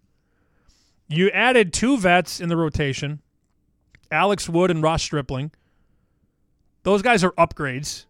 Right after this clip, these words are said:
from last year. They are. Last year's rotation was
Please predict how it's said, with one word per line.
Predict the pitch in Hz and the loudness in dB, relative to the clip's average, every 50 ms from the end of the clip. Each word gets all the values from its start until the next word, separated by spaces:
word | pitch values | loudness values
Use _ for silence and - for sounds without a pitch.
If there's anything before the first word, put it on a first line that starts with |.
| _ _ | _ _
from | - - 151 143 139 | -4 -2 -2 -2 0
last | 135 127 127 - - - | -2 -6 -8 -10 -10 -6
year. | - 156 | -6 -4
They | 185 247 277 | -2 -2 -2
are. | 240 185 165 175 220 233 - _ _ _ _ _ _ _ _ _ _ _ _ _ _ - | -2 -2 -2 -4 -6 -8 -12 _ _ _ _ _ _ _ _ _ _ _ _ _ _ -12
Last | 180 226 240 - | -8 -8 -4 -2
year's | 233 196 156 | -2 0 0
rotation | 175 170 156 - 180 175 - 170 156 151 | 0 -2 -2 -2 -2 -2 -2 -4 -4 -4
was | 139 127 120 - - - | -4 -6 -8 -10 -14 -18